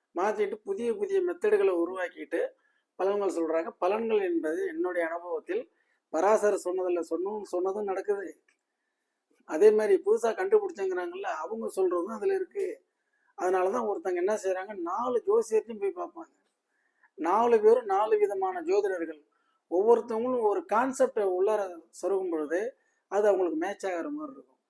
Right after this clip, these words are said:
சரிங்களா? லக்கணத்துக்கு பார்க்கறத விட உங்களுக்கு ராசிக்கு, இது உங்க லக்கணத்தை வச்சு ராகு திசையில கேது புத்தி முடிகிற வரைக்கும்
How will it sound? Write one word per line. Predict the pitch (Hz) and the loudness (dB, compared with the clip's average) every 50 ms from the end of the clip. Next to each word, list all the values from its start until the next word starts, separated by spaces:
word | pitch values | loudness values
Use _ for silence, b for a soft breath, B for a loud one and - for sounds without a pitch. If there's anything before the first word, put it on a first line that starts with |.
| _ _ | _ _
சரிங்களா? | - 320 156 156 151 156 175 208 226 - _ _ _ _ _ _ _ _ _ - | -14 -12 -10 -8 -6 -4 -6 -6 -6 -10 _ _ _ _ _ _ _ _ _ -8
லக்கணத்துக்கு | 147 151 - 208 208 208 202 202 170 170 | -6 -6 -4 -4 -4 -2 -2 -2 -4 -2
பார்க்கறத | 165 170 170 170 165 165 160 156 156 | 0 0 0 0 0 -4 -4 -4 -2
விட | 151 147 175 208 254 - _ _ _ _ _ _ _ _ - | -2 -2 -2 -4 -4 -6 _ _ _ _ _ _ _ _ -12
உங்களுக்கு | 156 156 - - 277 302 | -8 -4 -4 -4 -2 -2
ராசிக்கு, | - 311 339 381 - - 392 370 - - 349 156 | -2 0 0 -2 -2 -2 -2 -4 -4 -4 -4 -4
இது | - 302 311 | -4 -4 -4
உங்க | 302 294 302 | -4 -6 -6
லக்கணத்தை | 294 - - 208 - 202 196 208 | -6 -6 -4 -6 -6 -4 -4 -2
வச்சு | 180 160 - - - 196 240 370 - _ _ _ _ _ _ _ - | -2 -2 -2 -2 -4 -4 -4 -4 -6 _ _ _ _ _ _ _ -10
ராகு | 135 143 156 370 440 466 466 | 0 2 4 6 8 8 8
திசையில | 208 196 175 - - 170 381 415 - _ | 6 6 4 4 2 0 0 0 -2 _
கேது | - 214 240 254 233 220 | 2 4 4 6 6 4
புத்தி | 196 - 165 185 | 2 2 0 2
முடிகிற | 170 165 170 190 185 175 170 | 0 2 4 4 4 4 2
வரைக்கும் | 160 160 - - - 233 262 | 0 -2 -2 -6 -6 -8 -8